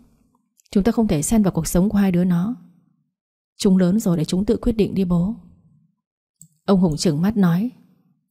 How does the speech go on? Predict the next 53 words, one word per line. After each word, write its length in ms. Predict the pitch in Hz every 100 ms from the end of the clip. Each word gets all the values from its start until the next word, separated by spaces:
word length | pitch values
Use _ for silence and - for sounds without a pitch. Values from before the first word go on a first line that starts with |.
| _
"Chị 120 | - 208
đừng 120 | 180
có 100 | 208
mà 160 | 202
cãi 260 | 147 170 240
tôi. 280 | 226 208 208 - - _ _ _ _ _ _
Lâm 160 | 190
Tuệ 100 | 180
nó 80 | 175
không 180 | 190 202
xứng 200 | 190 180
với 100 | 233
thằng 200 | 208 180
Thành 220 | 170 151
đâu. 180 | 143 175 180 - _ _ _ _ _ -
Nó 60 |
đã 80 | 311
kiếm 180 | 320 190
chuyện 120 | 185
với 100 | 208
thằng 180 | 208 170
Thành 200 | 185 156
cả 120 | 156
một 160 | 147 147
năm 240 | 180 190
qua 260 | 185 190 190
bao 140 | 220
nhiêu 140 | 220 214
lần. 260 | 185 160 147 - _ _ _ -
Nó 80 | -
ghen 200 | 196 220
tuông 240 | 208 214 208
vô 160 | 208
cớ, 320 | 202 175 180 247 -
đánh 240 | 180 214
người 180 | 247 170
vô 180 | 202 208
tội. 280 | 208 147 - _ _ _ _ _ _
Tính 160 | 196
cách 160 | 202 277
thì 120 | 202 -
ích 220 | 269 -
kỷ, 240 | 180 156 - _ _
nhỏ 280 | 185 185 151
nhen. 260 | 170 185 185 - - _ _ -
Nó 60 |
làm 180 | 240 196
khổ 200 | 160 180
thằng 200 | 139 165
Thành 220 | 165 160
quá 200 | 147 175
nhiều 280 | 240 254 165
rồi. 240 | 156 156